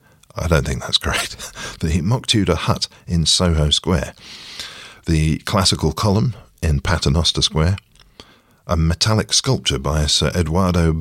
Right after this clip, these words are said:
Paolozzo next to Pimlico Station. And the ticket booth at the south of Leicester Square. What have all those things got in common?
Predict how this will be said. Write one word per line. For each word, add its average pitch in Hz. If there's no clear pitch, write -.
Paolozzo -
next -
to 69
Pimlico 69
Station. -
And 90
the 87
ticket -
booth 85
at 85
the -
south -
of 80
Leicester 78
Square. -
What 143
have 104
all 92
those 78
things 69
got 71
in 71
common? 62